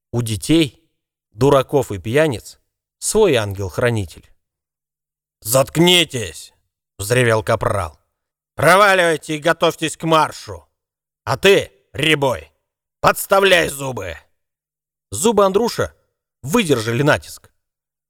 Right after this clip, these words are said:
Лейтенант уверился, что парень годен. После завтрака вербовщики с рекрутами двинулись в путь.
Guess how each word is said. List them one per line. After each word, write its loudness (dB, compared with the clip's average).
Лейтенант 0
уверился, 0
что -2
парень 0
годен. -4
После -4
завтрака -4
вербовщики 0
с -10
рекрутами -4
двинулись 0
в -20
путь. -12